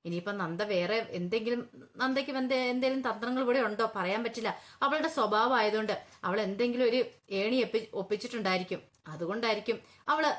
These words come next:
അത്ര ഒരു കുതന്ത്രം കാണിച്ചിരിക്കുന്ന. പനിയാന്നൊക്കെ കള്ളത്തരം പറഞ്ഞ് തങ്ങളെല്ലാരും പറഞ്ഞു വിട്ടിരിക്കുന്നേ. അപ്പൊ അതൊക്കെ ചിന്തിച്ചാണ്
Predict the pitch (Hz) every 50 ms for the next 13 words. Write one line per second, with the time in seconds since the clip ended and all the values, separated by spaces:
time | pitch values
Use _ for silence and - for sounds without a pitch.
0 | - - - _ 269 269 - - 285 277 240 254 247 226 202 214 214 214 233 240
1 | 220 202 185 190 185 208 208 196 202 202 190 - 220 202 208 240 262 247 220 220
2 | 220 220 247 240 - 202 190 190 196 196 220 233 240 220 214 196 196 208 220 202
3 | - - - _ _ _ _ - 196 180 180 190 202 196 196 208 214 226 233 220
4 | - 220 185 180 208 226 220 190 202 196 196 202 202 190 - - - - _ -
5 | - - - - _ _ - 302 247 240 247 262 262 269 269 - 247 220 214 226
6 | 233 - 254 233 214 226